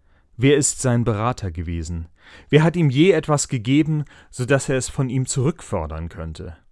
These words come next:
Denn alles hat in ihm seinen Ursprung. Durch ihn besteht alles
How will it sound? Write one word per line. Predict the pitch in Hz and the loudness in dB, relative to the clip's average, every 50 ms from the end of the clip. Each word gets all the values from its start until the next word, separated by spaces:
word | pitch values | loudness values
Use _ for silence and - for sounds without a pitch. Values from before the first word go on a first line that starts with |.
| _ _ _ _ _ _ _ _ _ _ _ _ | _ _ _ _ _ _ _ _ _ _ _ _
Denn | - 87 85 - | -8 -8 -8 -4
alles | - 110 117 135 147 151 - - | 0 2 2 2 2 0 0 -2
hat | - 107 92 - | -4 -4 -4 -4
in | 98 98 - | -6 -6 -6
ihm | - 113 113 117 113 | -4 -2 -2 0 0
seinen | 110 98 90 92 95 98 104 | 0 0 0 0 -2 -2 -4
Ursprung. | 101 101 92 87 - - - - 87 82 85 82 82 - _ _ _ - _ _ - _ | -4 -4 -4 -6 -6 -8 -12 -10 -10 -8 -8 -10 -10 -14 _ _ _ -20 _ _ -8 _
Durch | - 113 - - - _ | 0 0 0 -2 -4 _
ihn | 165 165 185 180 160 | 2 2 2 2 2
besteht | 139 120 - - - 139 139 135 - - | 0 -2 -2 -2 -2 -2 -2 -2 -4 -4
alles | - 131 131 135 135 135 - - - | -4 -2 0 0 0 -2 -4 -8 -10